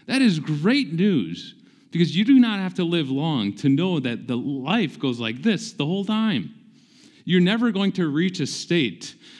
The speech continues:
where life just stays up here. That's not going to happen. We are in a fallen world, and you are a fallen being,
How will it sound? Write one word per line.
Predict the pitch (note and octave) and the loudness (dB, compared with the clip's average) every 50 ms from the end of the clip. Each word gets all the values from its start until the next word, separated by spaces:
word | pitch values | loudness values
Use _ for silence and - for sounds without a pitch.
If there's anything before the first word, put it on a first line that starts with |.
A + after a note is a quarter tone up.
| - - - | -14 -4 0
where | C#3+ C#3+ | 2 4
life | C#3 C3+ C#3+ D3+ E3+ F3+ F3 | 4 4 2 2 0 -2 -2
just | - D#3 C#3 - - - - | -2 -4 -4 -4 -4 -8 -6
stays | - - D3+ D3 C#3+ C3 C3+ | 0 2 2 2 2 0 -2
up | B2 G#2+ - | -6 -4 -2
here. | B2+ A#2 F2 E2 | -2 -2 -2 -2
That's | F#2 A#2+ C#3 C#3 - - | -2 -4 -4 -4 -2 -2
not | C#3 D3 C#3+ B2+ | -2 0 -2 -4
going | - C3 C3+ B2 A2+ | -2 -2 0 0 0
to | A2 | 0
happen. | G#2+ A#2 A#2 G#2+ - F#2+ D#2 C#2+ D2+ D#2 - _ | -2 -4 -6 -8 -8 -12 -14 -12 -14 -16 -14 _
We | - C#3 C#3 C#3+ | 0 2 2 2
are | C3+ B2+ | 2 0
in | C3 C#3 C3+ | 0 0 0
a | A2+ | 0
fallen | G2 - - D#3+ E3+ F#3 G3 G3 E3+ D3 | -2 -6 -6 -4 -2 -2 -2 -2 -2 0
world, | C#3+ D3+ D3+ D3 C3 | 0 0 0 -2 -2
and | - G2+ G2 | -4 -2 -2
you | A#2+ D3+ F3 E3+ | 0 0 0 0
are | D#3 B2+ | -2 -2
a | A2+ | -4
fallen | - - C#3 C#3 C#3+ D3+ D3 B2+ | -6 -6 -6 -4 0 2 2 2
being, | A2 B2+ C3 C3+ C3+ C3+ C3+ C3+ | 2 4 4 4 4 2 0 -2